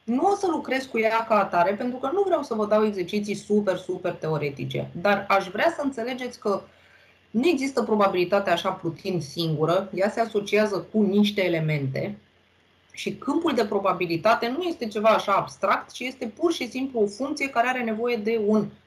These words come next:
domeniu de definiție, care este o submulțime a spațiului de selecție.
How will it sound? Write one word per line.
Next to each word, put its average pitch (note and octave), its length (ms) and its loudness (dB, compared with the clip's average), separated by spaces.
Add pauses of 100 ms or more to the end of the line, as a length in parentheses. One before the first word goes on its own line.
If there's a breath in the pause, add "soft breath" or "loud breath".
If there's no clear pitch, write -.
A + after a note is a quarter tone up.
(100)
domeniu A#3 340 0
de G#3+ 120 4
definiție, G3+ 720 -2 (1200)
care E4+ 200 4
este D#4+ 200 0
o C#4 60 -4
submulțime C4 520 -2
a A#3+ 40 -4
spațiului A3 420 0
de G3+ 100 -2
selecție. F#3 540 -4